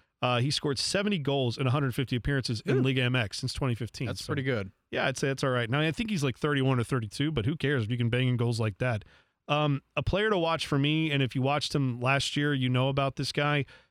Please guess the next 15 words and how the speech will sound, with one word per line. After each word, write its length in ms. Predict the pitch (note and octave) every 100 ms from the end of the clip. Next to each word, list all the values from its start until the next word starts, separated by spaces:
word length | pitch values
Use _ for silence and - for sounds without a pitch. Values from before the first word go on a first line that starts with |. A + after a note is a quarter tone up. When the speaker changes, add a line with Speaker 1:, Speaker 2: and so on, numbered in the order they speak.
| _
Speaker 1:
Paxton 460 | - F3+ G3 - F3+
Pomykal, 680 | - D3+ F3 F#3 G3 G3+ D#3+
who 180 | D3+ D3
is 340 | C#3+ A2+ - - _ _ _ -
coming 180 | G3 A#3
back 180 | G#3 F#3
from 120 | D#3+
a 20 |
sports 340 | - D#3 C#3+
hernia 260 | F3 E3 D3
surgery 400 | - C#3 A#2+ B2+
in 60 | B2
October. 480 | A#2 - D3 B2 A2
He 160 | F3
was 260 | E3+ C3